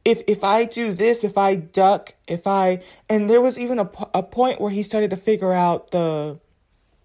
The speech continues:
the system that, the chamber that he was in. He figured out that if he asked to go to the bathroom, you know, a little robot would come out from a secret room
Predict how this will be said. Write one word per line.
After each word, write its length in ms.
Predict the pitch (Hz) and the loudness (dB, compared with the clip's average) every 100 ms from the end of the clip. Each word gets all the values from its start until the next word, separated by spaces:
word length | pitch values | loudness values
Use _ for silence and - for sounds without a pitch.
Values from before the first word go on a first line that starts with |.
| _ _ - _ - - _ - | _ _ -20 _ -20 -20 _ -4
the 100 | 214 | -2
system 480 | - 320 339 330 254 | -2 -4 -2 -2 -2
that, 140 | - | -2
the 100 | 190 | -2
chamber 460 | 190 240 311 403 262 | -2 -4 -4 -2 -2
that 160 | 180 | -2
he 160 | 190 202 | -2 -2
was 240 | 180 165 | -2 -2
in. 360 | 175 170 165 180 _ _ - _ _ _ | -2 -2 -2 -6 _ _ -20 _ _ _
He 200 | 240 240 | -6 -6
figured 480 | - 269 262 247 | -4 -2 2 2
out 520 | 214 196 220 - _ - | 4 2 0 -4 _ 0
that 360 | 208 196 190 - | 2 2 0 0
if 280 | 196 196 - | 0 0 -4
he 280 | 214 - 185 | -4 -2 0
asked 300 | 208 - - | -2 -4 -8
to 60 | |
go 140 | 185 190 | -2 -2
to 80 | |
the 100 | 175 | -2
bathroom, 840 | 156 240 311 349 214 190 180 180 196 _ _ - _ _ _ _ _ 208 | 0 2 2 0 -2 0 -2 -4 -6 _ _ -20 _ _ _ _ _ -2
you 120 | 214 | 2
know, 220 | 196 190 | 2 2
a 60 | 208 | 4
little 260 | 214 226 202 | 4 4 4
robot 520 | 180 214 233 233 185 | 2 2 2 0 0
would 140 | 190 190 | -4 -4
come 200 | 214 196 | -2 0
out 200 | 180 180 | 0 -2
from 100 | 185 | -4
a 60 | |
secret 460 | 175 220 208 196 151 | -4 -8 -4 -4 -4
room 420 | 175 254 233 | -2 0 0